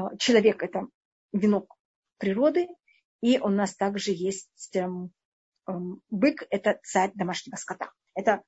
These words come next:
имеется в виду, дом-, э, когда все наши страсти мы абсолютно смогли поработить и пользоваться ими только позитивно.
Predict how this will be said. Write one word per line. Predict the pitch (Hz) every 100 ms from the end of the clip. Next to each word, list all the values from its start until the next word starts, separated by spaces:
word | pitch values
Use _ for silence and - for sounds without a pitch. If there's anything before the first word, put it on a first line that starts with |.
| _
имеется | 214 240 240
в | 220
виду, | 233
дом-, | 196 196 _ _ _ -
э, | 190 180 - _
когда | - 190 196
все | 196 - - 233
наши | 208 202 202 190 _ _ _
страсти | - - 247 285 - - 320 _ -
мы | 214
абсолютно | 208 214 247 247
смогли | 214 202 180 208
поработить | - 185 175 175 254 254 - - _ _ _
и | - 190
пользоваться | 196 240 220 214 - 208
ими | 190 185
только | 185 180 170
позитивно. | 165 - - - 277